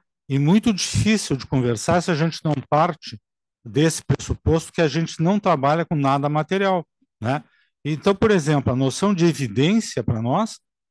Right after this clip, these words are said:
simplesmente não existe e nunca existirá. Eu acho uma ilusão das, das mais, eh, otimistas, assim, que um dia a gente vai chegar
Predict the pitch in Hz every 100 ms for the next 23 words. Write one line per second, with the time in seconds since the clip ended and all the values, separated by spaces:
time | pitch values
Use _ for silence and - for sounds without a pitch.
0 | _ - 214 220 170 170 202 226 175 185
1 | 170 - - _ _ _ 143 143 196 247
2 | 170 113 113 - 113 107 101 _ _ _
3 | _ _ _ 120 127 135 139 139 135 117
4 | 98 135 180 120 90 _ _ _ - 113
5 | 123 110 - - _ _ _ _ 123 123
6 | 113 143 202 220 185 - - 151 147 135
7 | 120 107 - _ _ - 147 165 143 180
8 | 240 - - - - 185 175 151 120 170
9 | 165 170 151 147 - 123 147